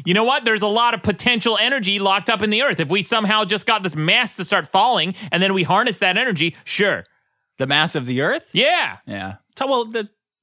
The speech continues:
Speaker 2: um, there's tidal power sources. That's, that's doing what you're saying.
Speaker 1: We use, yeah, that's true. We use, if we could harness the power of hurricanes, we would be set. If we <laughs> could harness the power of, like, one hurricane,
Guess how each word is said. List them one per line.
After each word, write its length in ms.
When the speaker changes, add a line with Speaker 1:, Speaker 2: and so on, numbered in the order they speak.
Speaker 2:
um, 220
there's 200
tidal 420
power 260
sources. 400
That's, 220
that's 300
doing 320
what 120
you're 120
saying. 260
Speaker 1:
We 220
use, 800
yeah, 160
that's 160
true. 320
We 160
use, 480
if 180
we 120
could 160
harness 340
the 80
power 240
of 220
hurricanes, 600
we 200
would 160
be 100
set. 380
If 160
we 100
<laughs> 0
could 220
harness 340
the 60
power 200
of, 60
like, 140
one 360
hurricane, 580